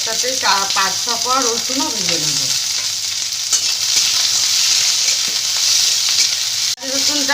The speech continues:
আমার একটু ভালো ভাজা হয়ে গেছে। এবার আমি এই আদা কুচিটা আর কয়েকটা কাঁচা পাকা লঙ্কা আর টমেটো কুচিটা দিয়ে আবার ভেজে নেব। দেখো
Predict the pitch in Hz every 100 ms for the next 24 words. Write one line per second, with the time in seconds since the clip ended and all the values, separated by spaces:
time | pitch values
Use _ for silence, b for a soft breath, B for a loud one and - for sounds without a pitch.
0 | 285 285 285 - 320 320 - 226 214 -
1 | - - - 220 214 247 269 254 240 262
2 | 269 330 392 - - - - - - -
3 | 202 226 285 269 247 269 392 - - -
4 | - - - - 196 214 208 196 214 262
5 | 262 - 269 - 311 415 - - - -
6 | - - - - - 185 185 208 208 -
7 | 262 - 233 233 233 254 247 254 247 240
8 | 233 269 349 - - - - - - -
9 | - - - - 214 208 214 262 277 -
10 | 262 233 247 220 302 285 277 277 196 165
11 | 170 - 147 - - - - - - -
12 | - - - - - - - - - -
13 | - - - - - - - - - -
14 | - - - - - - - - - -
15 | - 208 202